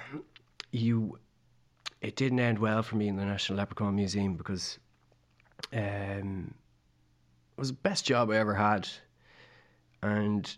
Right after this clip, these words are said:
at the end of your tenancy there, when you, when you'd leave, you become a bona fide storyteller, and they give you this kind of, uh, Irish folklore almanac.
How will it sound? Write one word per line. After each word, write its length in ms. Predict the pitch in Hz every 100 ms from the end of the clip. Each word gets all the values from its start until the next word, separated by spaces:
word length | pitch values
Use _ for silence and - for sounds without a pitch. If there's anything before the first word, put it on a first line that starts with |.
| _
at 120 | 113
the 160 | 120 -
end 540 | 131 147 147 135 - - _ _ _ -
of 340 | 107 101 90 - - - _ _ _ _ _ _ _ _ _ _ -
your 440 | 107 101 87 - - _ _ _ _ _ _ _
tenancy 640 | - - 110 110 - - 104
there, 380 | 98 98 95 - _ _ _ _ -
when 140 | 107
you, 140 | 104 -
when 180 | 110 104
you'd 160 | 101
leave, 500 | 110 110 110 107 98
you 80 | 107
become 260 | 107 123 120
a 60 |
bona 480 | 98 - 104 113 117
fide 300 | 110 104 98
storyteller, 680 | - 101 104 104 107 98 90
and 140 | 87
they 60 | 98
give 220 | 123 113
you 80 | 107
this 180 | 104
kind 220 | - 110 101
of, 180 | 90 - - - - - - - _ -
uh, 400 | 98 98 95 92 117 - - -
Irish 340 | 110 110 104 -
folklore 680 | - 104 101 110 104 95 -
almanac. 760 | 107 104 101 101 90 87 -